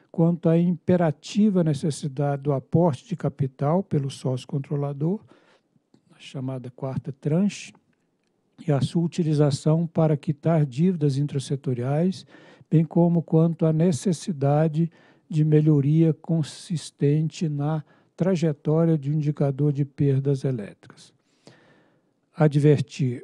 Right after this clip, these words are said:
as centrais elétricas de Rondônia, Seron, e o seu acionista controlador, as Centrais Elétricas Brasileiras, C E, Eletrobras,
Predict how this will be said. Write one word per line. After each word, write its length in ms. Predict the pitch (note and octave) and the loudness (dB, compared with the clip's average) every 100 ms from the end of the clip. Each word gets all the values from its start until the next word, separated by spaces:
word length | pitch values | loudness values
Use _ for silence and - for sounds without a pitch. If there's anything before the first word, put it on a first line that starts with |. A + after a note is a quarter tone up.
| - | -4
as 140 | C#3 | -2
centrais 460 | - C3+ D#3+ F3 E3 | 0 2 4 4 4
elétricas 500 | D3 C#3+ C3+ - B2+ | 2 2 0 -4 -2
de 80 | |
Rondônia, 560 | C3 D3+ D#3+ D3 F3+ G#3 | 0 2 2 4 4 2
Seron, 480 | - D3+ C3 C#3+ F#3+ _ _ | -2 -2 0 0 0 _ _
e 80 | - | 0
o 60 | D3 | 0
seu 260 | - D3+ | 2 2
acionista 540 | D3 - D3+ D3 - C#3+ | 2 2 -2 -2 -2 -2
controlador, 720 | C#3+ C3 C#3 C#3 D3 D3+ F#3 | -2 -2 -2 -2 -2 -2 -2
as 80 | F3 | -2
Centrais 400 | D3+ C3 C#3 C3 | -6 -4 -4 -2
Elétricas 380 | C3 B2+ - C3+ | -2 -4 -4 -2
Brasileiras, 560 | C3+ B2+ B2+ B2+ B2+ | -2 -4 -6 -4 -6
C 140 | - C#3 | -6 -8
E, 20 | |
Eletrobras, 880 | A#2 A#2+ D#3 D3+ C#3+ D#3+ G3 - | -6 -6 -4 -2 0 2 0 -2